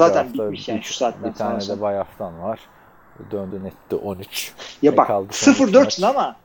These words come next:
Speaker 1: Division'da winning record olan takım yok yanlış bilmiyorsam. Baltimore'la Cleveland aslanlar gibi iki ikideler. Pittsburgh'de Cincinnati Bengals da sağ olsun yani, e,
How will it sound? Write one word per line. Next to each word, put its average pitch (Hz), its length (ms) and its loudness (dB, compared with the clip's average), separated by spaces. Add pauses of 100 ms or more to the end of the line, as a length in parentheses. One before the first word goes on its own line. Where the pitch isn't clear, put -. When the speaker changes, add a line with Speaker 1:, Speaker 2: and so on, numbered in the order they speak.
(460)
Speaker 1:
Division'da 226 500 4
winning 190 340 -4
record 190 260 -2
olan 196 240 -2
takım 233 240 -6
yok 156 200 -6
yanlış 131 340 -10
bilmiyorsam. 127 420 -8
Baltimore'la 156 560 4
Cleveland 165 320 0 (120)
aslanlar 175 460 2
gibi 147 200 -4
iki 175 180 -6
ikideler. 160 480 0 (160)
Pittsburgh'de 160 440 0
Cincinnati 160 500 -4
Bengals 165 340 0
da 202 220 2 (280)
sağ 170 240 4
olsun 170 360 -4
yani, 156 260 -6
e, 139 580 -4